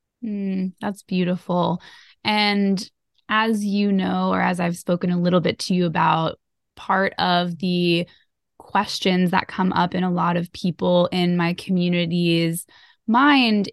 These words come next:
is kind of in that micro moment where you were asking the questions of, "Well, how do I know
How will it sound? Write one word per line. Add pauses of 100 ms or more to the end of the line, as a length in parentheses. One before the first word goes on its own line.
is
kind
of
in
that
micro
moment
where
you
were
asking
the
questions
of,
"Well,
how
do
I
know